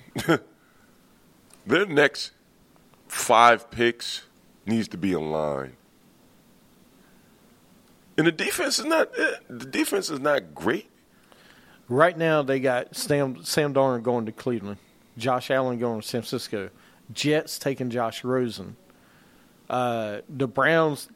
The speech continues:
Speaker 2: then had another pick at number four, taking Christopher, Christian Wilkins from defense lineman Clemson. Minnesota, Calvin Ridley.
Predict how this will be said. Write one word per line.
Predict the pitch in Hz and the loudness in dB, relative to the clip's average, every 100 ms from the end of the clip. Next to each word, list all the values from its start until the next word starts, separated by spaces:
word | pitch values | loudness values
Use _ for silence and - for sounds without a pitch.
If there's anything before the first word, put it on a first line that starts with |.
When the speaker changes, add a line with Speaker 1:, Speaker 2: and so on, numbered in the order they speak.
| - | -14
Speaker 2:
then | 127 143 147 | -2 0 2
had | 131 135 | 2 2
another | 131 113 123 190 156 | 2 0 2 2 0
pick | - 139 120 | 0 -2 0
at | 107 | -4
number | 131 113 | -4 -4
four, | - - 156 131 | -6 0 2 2
taking | 113 135 127 120 | 0 -4 -4 -6
Christopher, | - - 147 - - 127 113 - - - - - | -10 -4 -4 -6 -6 -6 -6 -10 -20 -20 -20 -12
Christian | - 175 - - 127 | -2 0 0 -4 -2
Wilkins | 117 165 165 123 117 | 2 2 0 -8 -8
from | - 120 110 | -6 -4 -4
defense | 117 139 139 120 | -2 -2 -2 -4
lineman | 123 127 113 | -4 -4 -4
Clemson. | 104 156 139 - 107 101 _ _ - - - - | -4 -2 -2 -6 -12 -14 _ _ -20 -20 -20 -4
Minnesota, | 131 139 135 - 156 160 | 0 2 0 2 2 2
Calvin | 143 151 143 127 | 0 0 0 -2
Ridley. | 120 135 110 107 | 0 0 0 -8